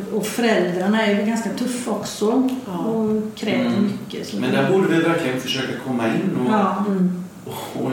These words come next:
Speaker 3: hjälpa dem.
Speaker 1: Ja.
Speaker 2: Ja.
Speaker 3: Men mycket handlar ju om pengar då,
Speaker 1: Ja,
Speaker 3: såklart.
Speaker 1: så är
Speaker 2: Ja.
Speaker 1: det ju, så är det ju. Men jag tror att har du det här så att du kan tona ner dig och du kan förstå liksom att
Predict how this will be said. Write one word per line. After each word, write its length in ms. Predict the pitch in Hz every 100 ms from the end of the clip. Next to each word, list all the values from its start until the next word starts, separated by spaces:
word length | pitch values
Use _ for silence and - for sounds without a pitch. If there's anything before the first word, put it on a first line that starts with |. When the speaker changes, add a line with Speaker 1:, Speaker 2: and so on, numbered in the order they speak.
| 123
Speaker 3:
hjälpa 320 | 139 - -
dem. 220 | 104 - -
Speaker 1:
Ja. 440 | - - - -
Speaker 2:
Ja. 260 | 220 156 151 - - - - - - - -
Speaker 3:
Men 300 | - 131 135
mycket 260 | 143 143 143
handlar 200 | 135 117
ju 60 | 120
om 160 | 120
pengar 320 | 143 143 107 101
då, 60 | -
Speaker 1:
Ja, 140 | 226 226
Speaker 3:
såklart. 260 | 220 - -
Speaker 1:
så 160 | -
är 120 | 208 214
Speaker 2:
Ja. 180 | 214 220
Speaker 1:
det 140 | 190
ju, 40 | 190
så 160 | -
är 40 | 196
det 220 | 180 185
ju. 60 |
Men 100 | 202
jag 220 | 202 202 226
tror 100 | 202
att 180 | 202 - - - -
har 300 | 220 208 202
du 60 | 202
det 100 | 214
här 320 | 240 277 254
så 120 | 226
att 100 | 202
du 80 | 214
kan 300 | - 214 202 - - - -
tona 400 | 233 226 240 247
ner 340 | 220 190 190
dig 280 | 202 233 233
och 60 | 214
du 100 | 214
kan 160 | 220
förstå 520 | 202 214 - 208 - 190
liksom 280 | 196 214 202
att 380 | 202 - -